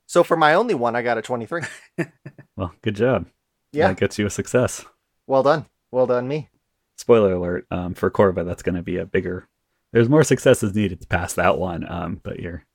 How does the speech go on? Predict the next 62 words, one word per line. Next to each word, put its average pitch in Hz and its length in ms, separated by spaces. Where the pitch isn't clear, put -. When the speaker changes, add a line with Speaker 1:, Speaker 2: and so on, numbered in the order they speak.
Speaker 2:
you're 87 120
on 92 100
your 98 100
way. 110 220
Speaker 1:
Yeah, 165 160
I 160 60
know, 117 140
I 110 120
know. 107 80
I 101 60
fig- - 260
Speaker 2:
Also, 104 240
depending 104 240
on 101 60
how 101 100
the 90 100
romance 90 340
goes, 90 180
that 87 160
might, 85 200
uh, 85 160
depending 165 260
on 143 80
how 120 140
basically 101 520
all 98 140
this - 280
Speaker 1:
Yeah, 190 200
Speaker 2:
rolls 151 120
Speaker 1:
you're 175 100
gonna 175 120
Speaker 2:
out, 196 40
Speaker 1:
tally 156 200
it 139 80
up 135 100
Speaker 2:
y- - 60
Speaker 1:
at - 60
the 131 120
end 117 200
and - 0
Speaker 2:
and, 113 120
Speaker 1:
figure 135 180
it - 40
Speaker 2:
and, 147 80
Speaker 1:
out. - 100
Speaker 2:
and 156 100
we'll 151 100
also 151 220
figure 127 280
out 113 60
what 123 160
tone 95 300
this 147 200
takes, 160 340
'cause - 220
theoretically 120 540
Speaker 1:
Yeah. - 20
Speaker 2:
you 87 80
could 87 140
gain 90 220
trust - 400
by 85 260